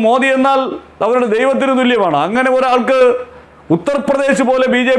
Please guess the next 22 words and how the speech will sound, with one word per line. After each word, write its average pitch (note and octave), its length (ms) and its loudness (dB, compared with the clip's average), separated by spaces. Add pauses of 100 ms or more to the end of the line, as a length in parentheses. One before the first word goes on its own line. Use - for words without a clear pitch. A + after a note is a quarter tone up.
പിയുടെ B3+ 300 2
സുരക്ഷിത B3 360 0 (100)
സംസ്ഥാനമെന്ന് B3 600 0
കരുതുന്നയിടത്ത് B3 600 0 (100)
തിരിച്ചടി A#3+ 420 0
ഉണ്ടാകുമെന്ന് B3 540 0 (880)
അങ്ങനെ B3+ 440 0
അങ്ങ് D4+ 220 2
കയറി C#4+ 260 2 (220)
ഒരു B3 120 2 (100)
ആവേശത്തിൽ C4+ 520 2
പറയാൻ B3+ 320 2
സാധിക്കില്ലല്ലോ. E3 540 0 (720)
ഒരുപക്ഷേ B3+ 420 0 (300)
ഈ - 20 2 (160)
എ - 20 2 (120)
ബി B3+ 60 2 (120)
പി C4+ 160 2
ന്യൂസിൻ്റെ C4+ 440 0 (360)
സർവേ A#3 280 0 (120)
ആയതുകൊണ്ട് C4 480 2
തന്നെ B3+ 220 0